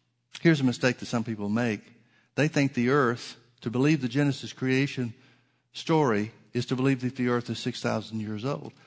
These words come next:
That's not what the Bible says. The Bible says, "In the beginning, God created the heavens and the earth."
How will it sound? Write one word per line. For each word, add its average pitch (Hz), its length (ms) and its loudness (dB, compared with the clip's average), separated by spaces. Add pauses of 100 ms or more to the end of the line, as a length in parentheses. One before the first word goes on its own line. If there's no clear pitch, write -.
(140)
That's 151 180 -2
not 165 160 0
what 151 120 -4
the 139 80 -8
Bible 113 320 -2
says. - 540 -10 (1800)
The - 80 -8
Bible 147 280 4
says, 131 240 2
"In 123 80 2
the 117 60 2
beginning, 120 420 2
God 120 260 0
created 117 320 -2
the 107 80 -4
heavens 110 300 -6
and 101 140 -6
the 104 120 -8
earth." 127 400 -10